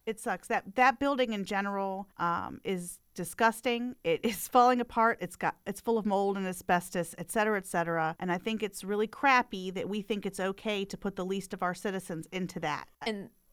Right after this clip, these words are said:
Speaker 1: <laughs>
Speaker 2: yeah.
Speaker 1: So I,
Speaker 2: Yeah.
Speaker 1: I'd be happy if it was gone.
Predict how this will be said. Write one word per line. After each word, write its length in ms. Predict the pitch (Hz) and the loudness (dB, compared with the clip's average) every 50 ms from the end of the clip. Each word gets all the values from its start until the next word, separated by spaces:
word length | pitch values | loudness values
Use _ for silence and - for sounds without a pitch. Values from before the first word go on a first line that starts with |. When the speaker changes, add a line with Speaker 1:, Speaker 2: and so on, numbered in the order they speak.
| _ - - - | _ -20 -8 -4
Speaker 1:
<laughs> 120 | - 269 - | -4 -4 -4
Speaker 2:
yeah. 160 | - - - | -6 -4 0
Speaker 1:
So 320 | 254 220 214 208 208 - - | 2 2 2 2 0 0 0
I, 160 | 180 202 160 | 0 0 0
Speaker 2:
Yeah. 100 | 117 - 214 | 0 2 2
Speaker 1:
I'd 140 | 233 247 226 | 2 2 2
be 120 | 262 262 | -2 -4
happy 440 | 226 - 262 277 339 339 - 240 208 | -2 2 2 2 2 2 2 2 2
if 140 | 196 190 - | 2 2 2
it 100 | - - | 0 0
was 160 | 196 190 180 | 0 -2 -2
gone. 640 | - - 196 226 262 269 196 127 - - 73 - | -2 2 6 6 8 8 6 4 0 -4 -10 -12